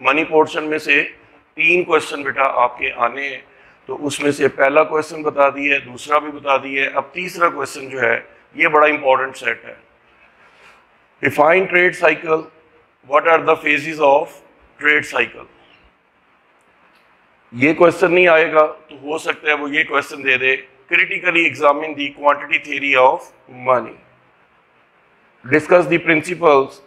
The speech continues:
method of note issue, which one is being followed by Pakistan and why।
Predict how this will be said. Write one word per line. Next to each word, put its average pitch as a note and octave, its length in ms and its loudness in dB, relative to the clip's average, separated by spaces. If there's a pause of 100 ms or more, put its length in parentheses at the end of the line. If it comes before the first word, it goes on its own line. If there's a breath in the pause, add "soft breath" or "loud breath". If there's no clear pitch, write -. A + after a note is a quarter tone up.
(200)
method D3+ 400 2
of D3 420 2
note D3+ 340 0
issue, D3 240 -4 (460)
which E3+ 320 0
one D#3+ 180 4 (100)
is D3 280 -2
being D3+ 200 0 (120)
followed C#3+ 400 4
by C3+ 100 4 (140)
Pakistan C#3 640 0
and C3+ 180 -2 (480)
why। A#2+ 160 4